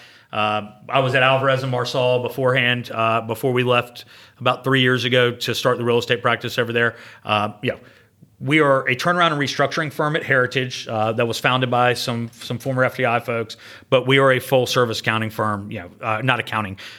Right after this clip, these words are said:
uh, you know, consultant firm that do not do accounting. Um,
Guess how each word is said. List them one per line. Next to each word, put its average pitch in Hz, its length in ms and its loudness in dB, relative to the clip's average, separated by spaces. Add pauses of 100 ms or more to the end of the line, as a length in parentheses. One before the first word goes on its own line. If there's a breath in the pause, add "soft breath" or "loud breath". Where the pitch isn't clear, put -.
uh, 107 220 0 (220)
you 110 100 -6
know, - 120 -14 (440 loud breath)
consultant 151 500 -2
firm 127 460 0
that 120 180 -2
do 123 80 -4
not 131 300 0
do 127 100 0
accounting. 113 420 -6 (120)
Um, 101 380 -8